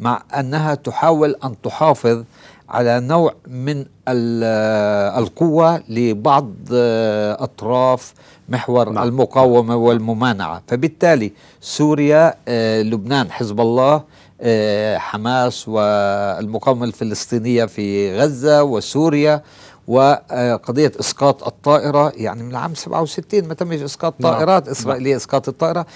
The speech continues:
Speaker 1: جميع هذه المؤشرات قد تفسر لنا خلفية إقامة هذه
Speaker 2: إذن تبقى،
Speaker 1: المناورات
Speaker 2: إذن تبقى
Speaker 1: العسكرية
Speaker 2: سينا-،
Speaker 1: والرسائل
Speaker 2: نعم.
Speaker 1: التي
Speaker 2: تبقى
Speaker 1: ترسلها.
Speaker 2: سيناريوهات الحرب محتملة في، في أي وقت قادم.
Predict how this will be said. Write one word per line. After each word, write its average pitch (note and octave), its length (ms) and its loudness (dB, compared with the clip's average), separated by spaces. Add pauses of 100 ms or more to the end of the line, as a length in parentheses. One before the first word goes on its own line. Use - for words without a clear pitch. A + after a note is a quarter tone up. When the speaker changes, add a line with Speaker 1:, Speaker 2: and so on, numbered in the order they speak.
(260)
Speaker 1:
جميع E3 360 0
هذه D#3 440 0
المؤشرات B2+ 720 -2 (180)
قد D3 200 0 (160)
تفسر C3+ 560 -2
لنا B2+ 500 -4 (440)
خلفية D#3 640 -2
إقامة B2+ 520 -2
هذه B2 300 -2
Speaker 2:
إذن A#2+ 40 0
تبقى، D#3+ 140 0
Speaker 1:
المناورات B2 480 4
Speaker 2:
إذن C3 120 6
تبقى D3+ 100 2
Speaker 1:
العسكرية D3 640 4
Speaker 2:
سينا-، E3+ 40 -2 (460)
Speaker 1:
والرسائل F#3+ 560 4
Speaker 2:
نعم. D#3+ 120 4
Speaker 1:
التي D#3 260 2
Speaker 2:
تبقى C3 240 2
Speaker 1:
ترسلها. C3+ 300 4
Speaker 2:
سيناريوهات D#3 580 0
الحرب C#3+ 380 -6
محتملة C3 360 -4 (140)
في، A#2 140 -4
في A2+ 260 -8
أي G#2+ 140 -6
وقت - 300 -6
قادم. F2+ 340 -6